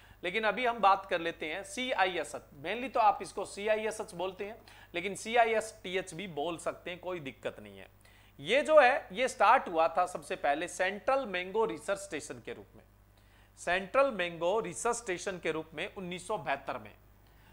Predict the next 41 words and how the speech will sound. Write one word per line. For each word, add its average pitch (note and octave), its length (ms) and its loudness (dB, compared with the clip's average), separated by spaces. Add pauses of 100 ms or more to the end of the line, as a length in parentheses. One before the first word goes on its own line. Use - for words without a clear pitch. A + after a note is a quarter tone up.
(480)
चार A3+ 260 10
सितंबर A3 500 2
उन्नीस G#3 360 -4
सौ B3 120 0
बहत्तर D#3+ 360 0
को A#3+ 160 2
स्टार्ट F#3 320 4
हुआ F3 180 4
था। G3+ 140 4
और A3+ 180 2
ये A3+ 120 -6
किसके B3+ 320 -2
अंडर A#3 260 2
में G3+ 140 -2
आता D#3+ 280 4
था? D#3 280 0
आईआईएचआर G#3 680 2
के D#3+ 140 -6
अंडर C#3+ 200 -8
में A#2+ 120 -12
आता G#2+ 240 -12
था, - 160 -20 (560)
आईआईएचआर G3 1120 4
बेंगलोर D#3 460 -4
के F#3 160 -8
अंडर C#3+ 320 -10
में D3+ 160 -12
आता A2+ 320 -12
था। - 180 -20 (840)
जब G3+ 160 0
ये B3 100 2
सबसे B3+ 300 0
पहली B3+ 320 4
बार G#3 220 6
बना F3 220 2
था, F#3+ 180 2
तो A3+ 120 0
सेंट्रल F#3+ 480 -2
मैंगो F#3 320 -4
रिसर्च D#3 340 -6
स्टेशन D#3 460 -8